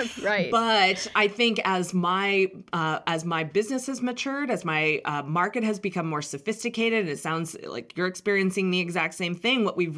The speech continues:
Speaker 2: what we're realizing is that digital doesn't actually go as far as something that bridges the gap between our analog, everyday,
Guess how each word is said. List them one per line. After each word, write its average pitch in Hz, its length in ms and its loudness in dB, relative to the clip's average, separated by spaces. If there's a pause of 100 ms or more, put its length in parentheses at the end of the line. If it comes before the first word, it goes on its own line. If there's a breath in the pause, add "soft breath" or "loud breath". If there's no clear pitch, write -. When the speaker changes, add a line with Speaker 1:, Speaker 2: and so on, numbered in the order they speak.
(100)
Speaker 2:
what 180 240 -2
we're 185 160 4
realizing 160 840 -2 (200 loud breath)
is 202 100 4
that 202 260 -4
digital 220 340 0
doesn't 180 320 -2
actually 160 400 -4
go 151 260 -2
as 156 220 -6
far 160 680 0
as 160 200 -2
something 160 380 -4
that 156 160 -4
bridges 175 540 0
the 156 100 -6
gap 147 560 -2
between 156 720 -4 (240 loud breath)
our 151 260 0
analog, 156 760 0 (100)
everyday, 160 840 2